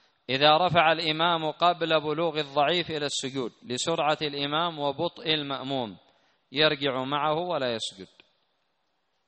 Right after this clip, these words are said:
وأما إذا كان المصلي مأموما فلا يجوز أن يسجد لقراءة نفسه ولا لقراءة غير إمامه،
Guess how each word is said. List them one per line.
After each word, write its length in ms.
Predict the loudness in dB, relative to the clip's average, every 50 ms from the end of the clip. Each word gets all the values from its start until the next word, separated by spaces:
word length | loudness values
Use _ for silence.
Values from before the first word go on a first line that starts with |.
| _ _ _ _ _ _ _ _ _ -2
وأما 500 | 6 10 10 10 10 8 6 4 4 4
إذا 200 | 6 4 4 4
كان 260 | 4 4 4 4 4
المصلي 840 | 2 0 -2 -2 -4 -4 -2 0 0 0 0 0 0 0 0 0 0
مأموما 840 | 0 0 -2 -2 -2 -2 0 0 0 2 2 0 -2 -2 -4 -12 -18 -20 _ _ _ _ _ _ _ _ _ _ _ _ _ _ _ _ _ _ _ _ _ _ _ _ _ _ _ _ _ _ _ _ _ _ _ _ _ _ _ _ _
فلا 360 | 2 4 6 8 10 10 10
يجوز 300 | 8 6 2 0 2 2
أن 200 | 2 2 2 2
يسجد 400 | 2 0 -2 -2 -2 -2 0 2
لقراءة 800 | 2 0 0 -2 0 0 2 4 4 4 4 2 0 -2 -4 -4
نفسه 420 | -4 -6 -4 -4 -4 -4 -4 -8 -10 -18 -20 _ _
ولا 520 | -6 0 2 2 4 6 4 4 4 2 -2
لقراءة 680 | -2 -2 -2 0 2 4 4 4 4 2 -2 -2 -2
غير 680 | -4 0 0 0 0 0 0 -2 -2 -2 -2 -2 -2
إمامه، 540 | 0 2 2 4 4 2 2 -2 -6 -10